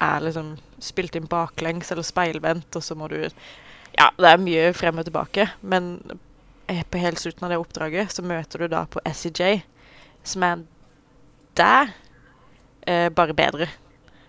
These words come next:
Fordi, eh, for det første så er det tre av henne,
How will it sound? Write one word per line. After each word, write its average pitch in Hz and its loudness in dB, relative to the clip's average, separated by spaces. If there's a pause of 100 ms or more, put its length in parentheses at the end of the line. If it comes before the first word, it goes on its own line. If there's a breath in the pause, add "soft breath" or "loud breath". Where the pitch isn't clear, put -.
(180)
Fordi, 165 -2
eh, - -10 (480)
for - -8
det 190 -4
første 202 -4
så 208 -2
er 165 -2
det 160 -8 (180)
tre 151 -4
av 160 2
henne, 247 -2